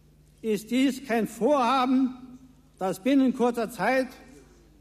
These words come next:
nach fertigen Rezepten ohne unablässiges Suchen nach den jeweils zweckmäßigen Lösungen zu bewältigen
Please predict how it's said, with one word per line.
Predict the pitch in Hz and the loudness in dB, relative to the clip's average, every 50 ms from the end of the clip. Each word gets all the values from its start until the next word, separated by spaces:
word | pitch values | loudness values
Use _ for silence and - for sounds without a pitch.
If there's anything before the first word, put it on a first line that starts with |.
| - - | -16 -8
nach | 180 190 170 - | -6 -6 -6 -6
fertigen | - - 202 240 262 247 220 240 214 226 226 240 220 - - - - - - | -4 -2 0 0 0 0 0 -2 -2 0 0 0 -2 -4 -10 -16 -16 -6 -4
Rezepten | 185 160 - - 214 254 285 - - - - - 254 247 269 269 247 - - - - - - - - - - - _ - - - - | -4 -4 -2 0 0 0 0 0 -6 -16 -6 -2 0 2 2 2 0 -4 -12 -18 -20 -20 -20 -20 -20 -20 -20 -20 _ -20 -14 -4 0
ohne | 226 254 262 269 262 277 262 254 262 262 254 254 | 2 2 4 4 4 4 4 4 2 0 -4 -4
unablässiges | 254 262 262 262 247 - - 240 233 233 196 233 226 220 220 226 | -2 0 2 2 0 0 -2 0 -2 0 0 0 -2 -2 -2 -2
Suchen | 240 262 269 269 247 208 262 262 262 247 - - - - - _ _ _ _ _ _ _ - | -2 -2 0 0 0 -2 -2 -4 -6 -8 -10 -16 -20 -20 -20 _ _ _ _ _ _ _ -8
nach | 175 208 220 208 | -4 -2 -2 0
den | 214 208 185 180 | 0 -2 0 2
jeweils | 226 349 294 277 269 240 240 247 240 240 233 - - - - - - - | 2 2 2 2 2 0 0 2 0 0 -4 -8 -16 -18 -20 -20 -20 -14
zweckmäßigen | - 185 226 233 233 233 - - 233 208 208 190 190 180 170 160 160 | -4 0 0 0 0 -2 -14 -14 -8 -8 -8 -6 -6 -8 -8 -6 -2
Lösungen | 185 214 226 233 202 - 196 196 196 190 185 - - - - - | 0 0 0 0 0 -2 -4 -4 -4 -6 -8 -10 -16 -20 -20 -16
zu | - - 156 | -12 -12 -8
bewältigen | 156 147 165 180 180 180 175 175 165 165 165 | -6 -2 0 2 2 0 -2 -4 -6 -6 -8